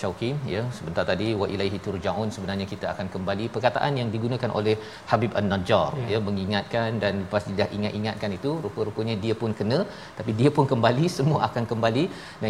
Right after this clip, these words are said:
Speaker 1: kita doa pada Allah Subhanahu Wa Taala agar kembalinya kita kepada Allah adalah dengan mendapat rahmat sehingga bertemu, "Salamun qaulam mir rabbir rahim." Di hujung ini, kita berdoa bersama As-, Al-Fadhil Ustaz Syauqi untuk memimpin bacaan.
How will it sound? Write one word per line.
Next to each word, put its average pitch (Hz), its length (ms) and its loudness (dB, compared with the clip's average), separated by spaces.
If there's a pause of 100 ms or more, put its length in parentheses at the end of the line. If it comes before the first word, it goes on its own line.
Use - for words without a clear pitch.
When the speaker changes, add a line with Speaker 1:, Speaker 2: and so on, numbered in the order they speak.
Speaker 1:
kita 110 140 0
doa 113 180 4
pada 107 140 2
Allah 107 180 2
Subhanahu 101 260 -2
Wa - 60 0
Taala 104 240 6 (100)
agar 104 240 0
kembalinya 135 400 4 (100)
kita 120 280 0
kepada 104 280 0
Allah 104 240 2 (160)
adalah 98 300 0 (260)
dengan 113 240 0 (380)
mendapat 101 440 2 (180)
rahmat 120 340 0 (380)
sehingga 104 360 2 (480)
bertemu, 107 400 2 (340)
"Salamun 98 560 2 (360)
qaulam 92 380 2 (140)
mir 85 220 -2
rabbir 82 340 -4
rahim." 80 200 -8 (160)
Di 95 100 -4
hujung 110 220 0
ini, 135 80 4 (100)
kita 123 160 2 (120)
berdoa 123 280 0
bersama 131 240 2 (460)
As-, - 140 -6 (100)
Al-Fadhil 101 380 4
Ustaz 104 240 0
Syauqi 110 300 2 (240)
untuk 104 280 2 (100)
memimpin 98 420 -2
bacaan. - 260 -6